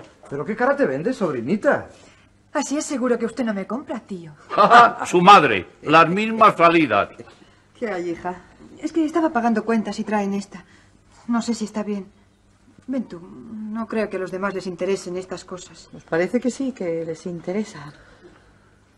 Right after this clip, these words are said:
Speaker 4: Agencia de pompas fúnebres. Treinta y cinco mil pesetas.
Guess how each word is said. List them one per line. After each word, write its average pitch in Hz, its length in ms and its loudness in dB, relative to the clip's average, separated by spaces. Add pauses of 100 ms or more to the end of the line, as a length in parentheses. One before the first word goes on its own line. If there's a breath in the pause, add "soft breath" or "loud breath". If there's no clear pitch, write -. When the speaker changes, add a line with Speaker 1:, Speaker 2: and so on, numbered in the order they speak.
(1300)
Speaker 4:
Agencia 220 400 -2
de 180 100 -2
pompas 196 320 -6
fúnebres. 175 680 -8 (540)
Treinta 151 400 -4
y 143 80 -6
cinco 147 400 -6
mil 170 240 -6
pesetas. - 840 -12